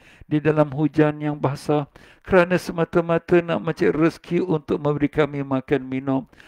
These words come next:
untuk memberi kami pelajaran sehingga kami menjadi manusia yang sempurna. Ya Allah, setitis peluh ayah kami tak dapat kami balas dengan dunia dan isinya. Kami bermohon padamu, ya Allah,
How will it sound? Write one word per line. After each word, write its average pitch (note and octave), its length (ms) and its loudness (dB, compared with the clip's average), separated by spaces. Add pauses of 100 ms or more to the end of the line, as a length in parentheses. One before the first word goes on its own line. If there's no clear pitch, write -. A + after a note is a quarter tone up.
(200)
untuk E3+ 280 0
memberi D3+ 240 2
kami D#3 320 0
pelajaran D#3 720 0
sehingga D#3 280 -8 (120)
kami D3+ 200 0
menjadi D3+ 200 4
manusia D3 640 0
yang C3+ 220 0
sempurna. B2+ 720 -2 (480)
Ya E3+ 180 6
Allah, C#3+ 720 0 (240)
setitis - 640 2
peluh F3 400 0
ayah E3+ 240 2
kami D#3+ 320 -2
tak - 240 -2
dapat F3 240 0
kami - 320 -4
balas G3 640 0
dengan E3+ 320 0
dunia F3+ 320 -2
dan - 180 -4
isinya. G3 640 -2 (640)
Kami G3+ 260 4
bermohon F#3 460 2
padamu, G3+ 480 2
ya F#3+ 240 4
Allah, G#3 480 0